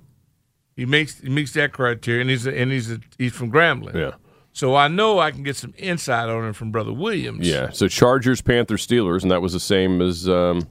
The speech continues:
Speaker 1: Yeah.
Speaker 2: as
Speaker 1: Yeah.
Speaker 2: our guy,
Speaker 1: And
Speaker 2: uh,
Speaker 1: the
Speaker 2: Trey
Speaker 1: thing
Speaker 2: Turner.
Speaker 1: that scares me, though, is that the Steelers aren't very good up front.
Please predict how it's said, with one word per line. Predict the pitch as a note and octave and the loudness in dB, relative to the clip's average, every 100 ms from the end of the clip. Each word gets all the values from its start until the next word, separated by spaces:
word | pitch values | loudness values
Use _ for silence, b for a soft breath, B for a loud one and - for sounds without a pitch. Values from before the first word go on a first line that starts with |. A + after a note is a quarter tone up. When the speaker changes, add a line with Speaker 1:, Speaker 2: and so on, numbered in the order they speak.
| _ - | _ -10
Speaker 1:
Yeah. | C#3 A#2+ - - - | -8 -8 -12 -16 -2
Speaker 2:
as | - - | 0 2
Speaker 1:
Yeah. | |
Speaker 2:
our | F#2 F2+ | 2 2
guy, | G2 F#2+ | 2 2
Speaker 1:
And | F#2 | 2
Speaker 2:
uh, | F2+ | 0
Speaker 1:
the | |
Speaker 2:
Trey | E2 G#2+ | 2 0
Speaker 1:
thing | A2+ | 2
Speaker 2:
Turner. | C3 F#2+ | 0 0
Speaker 1:
that | |
scares | - - F3+ F#3+ D#3 | -4 -12 -6 -6 -6
me, | D3 F3+ | -8 -8
though, | E3+ G#2+ G2+ G2+ | -8 -8 -10 -8
is | G#2 G#2 | -10 -10
that | G2+ G1+ G1+ - _ _ _ _ _ _ _ _ _ _ - | -10 -10 -12 -16 _ _ _ _ _ _ _ _ _ _ -8
the | |
Steelers | D3 - C3 - F#3 | -8 -4 -4 -4 -2
aren't | F3+ D3+ | -2 -2
very | D#3+ C#3 | -4 -4
good | - G#3 G#3+ | -4 -6 -4
up | - | -6
front. | - F#2+ | -8 -10